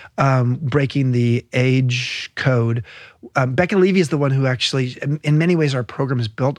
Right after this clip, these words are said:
on her work from Yale. She sh-, was able to show that when you shift a person from a negative to a positive mindset on aging, you give them seven point five additional years of life.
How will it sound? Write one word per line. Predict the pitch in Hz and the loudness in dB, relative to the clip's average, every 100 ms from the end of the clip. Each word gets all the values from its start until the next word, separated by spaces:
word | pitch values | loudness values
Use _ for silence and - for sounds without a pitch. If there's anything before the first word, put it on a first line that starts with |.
| - | -4
on | 113 | -4
her | - 120 | -2 -2
work | 117 117 - | -2 -4 -4
from | 117 | -2
Yale. | 113 135 156 113 113 - - - - - - - _ | 0 2 0 -2 -8 -12 -18 -16 -16 -18 -20 -20 _
She | - 165 | -2 0
sh-, | 147 165 | 0 0
was | 147 | 2
able | 156 151 | 2 2
to | 131 | 0
show | - 160 | 2 0
that | 139 | 0
when | 135 131 | -2 -2
you | 127 | 0
shift | 120 - 185 | 0 -2 -2
a | 165 | -2
person | 151 135 139 | -2 -2 -4
from | 127 | 0
a | 131 | 0
negative | 131 151 156 143 | 2 2 0 -2
to | 135 | -6
a | |
positive | 107 - 135 143 143 | -6 -4 -2 -2 -2
mindset | 131 120 120 - 120 | -2 -2 -2 -4 -4
on | 117 104 | -6 -4
aging, | 117 120 165 190 - _ _ _ - - - - _ | -2 0 0 0 -4 _ _ _ -20 -20 -20 -20 _
you | 139 139 | -2 0
give | 131 139 | 0 0
them | 147 127 | 0 -2
seven | - - 147 156 | -2 0 0 0
point | - 131 | -2 -6
five | - - 120 120 107 - _ - - | -6 -4 0 -2 -4 -12 _ -14 -8
additional | 131 117 123 - 123 | -4 -2 0 0 -2
years | 110 110 | -2 -2
of | 110 | -4
life. | 123 185 113 - | -2 -2 -4 -14